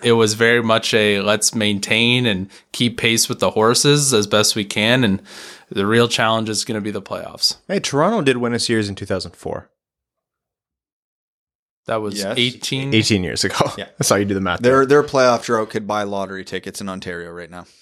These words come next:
Speaker 2: The, <laughs> the, I think the two other series where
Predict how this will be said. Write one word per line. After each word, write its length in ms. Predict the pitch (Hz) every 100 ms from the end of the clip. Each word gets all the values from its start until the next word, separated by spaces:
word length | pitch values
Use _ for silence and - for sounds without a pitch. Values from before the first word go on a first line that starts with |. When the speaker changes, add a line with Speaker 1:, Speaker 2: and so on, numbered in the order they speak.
| _ -
Speaker 2:
The, 300 | 117 120 120
<laughs> 1400 | 113 - - - - - 175 - - - - - 151 - _ - 202 - - -
the, 340 | 117 127 131 -
I 100 | 120
think 160 | 120 123
the 80 | 123
two 260 | - 120
other 160 | 117 110
series 500 | - 101 101 107 104
where 640 | 101 95 95 95 92 104